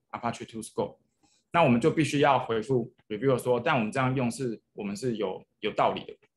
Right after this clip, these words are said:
所以我就一样回过头来，我们看 Dynamate，一样你在搜寻的地方直接打 Apache Two 就可以了，它就一样帮你跳到 complication and prognosis，啊，它就这边就说 prognostic scoring system 啊，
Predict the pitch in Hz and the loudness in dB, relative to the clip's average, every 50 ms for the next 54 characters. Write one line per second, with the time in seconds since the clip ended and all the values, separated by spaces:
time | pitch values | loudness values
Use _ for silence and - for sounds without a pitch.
0 | _ _ _ _ _ _ - - 165 170 160 135 120 107 147 147 143 135 127 - | _ _ _ _ _ _ -2 2 4 4 4 4 2 2 2 4 4 4 4 2
1 | 113 120 127 143 135 127 - 127 127 160 - 131 131 127 117 110 101 104 - 139 | 2 0 2 2 2 0 -2 -2 -2 -2 0 0 2 2 2 0 -2 -4 -4 -4
2 | 135 120 123 123 120 117 120 123 113 - - _ 120 135 147 139 117 104 131 147 | -2 -2 -2 -2 -2 -2 -2 -2 -4 -6 -6 _ 0 0 2 2 2 0 -2 -2
3 | 139 135 143 139 127 131 123 120 117 113 135 123 127 127 127 - - 127 127 123 | -2 0 0 0 0 0 -2 -2 -2 -2 -2 -2 -2 -2 -2 -2 -4 -4 -2 0
4 | 117 104 - - 110 113 - 127 131 - - - 127 - - - - 120 - - | 0 -2 -2 -4 -8 -6 -4 -4 -4 -4 -6 -10 -10 -12 -10 -6 -6 -6 -6 -8
5 | _ _ _ _ _ - 143 135 - 120 107 98 90 - - _ _ _ _ _ | _ _ _ _ _ -6 -6 -6 -2 -2 -2 -2 -4 -6 -14 _ _ _ _ _
6 | _ _ - 160 165 190 170 - - - _ 131 135 156 170 156 143 156 156 147 | _ _ -2 2 2 2 2 2 -2 -8 _ -2 0 2 4 4 4 4 2 2
7 | 117 113 - 170 147 135 151 143 131 131 135 - - 107 101 104 104 - - 139 | 0 0 0 0 0 2 4 4 4 2 0 -6 -10 -10 -8 -8 -10 -6 -6 -6
8 | 139 135 147 139 139 135 _ _ 120 110 107 107 - - 113 90 110 110 123 139 | -4 -4 -6 -6 -8 -10 _ _ -4 -4 -2 -4 -6 -8 -8 -4 -2 0 0 0
9 | 139 - 123 104 - - - _ _ _ _ _ _ - - - - _ _ _ | 0 -2 -6 -8 -8 -10 -16 _ _ _ _ _ _ -20 -20 -20 -20 _ _ _
10 | _ _ _ _ _ - - - - 131 165 160 160 156 160 156 156 147 151 147 | _ _ _ _ _ -8 -8 -6 -2 -2 -2 -2 0 0 0 0 0 0 0 0
11 | 147 143 - - 123 117 120 117 127 135 131 - 139 135 135 - - 127 123 127 | 0 0 0 -2 -2 -2 0 0 0 -2 -2 -4 -6 -8 -8 -6 0 0 2 2
12 | 127 123 - 123 110 - - 107 98 98 98 | 2 0 -2 -6 -8 -6 -8 -8 -8 -8 -10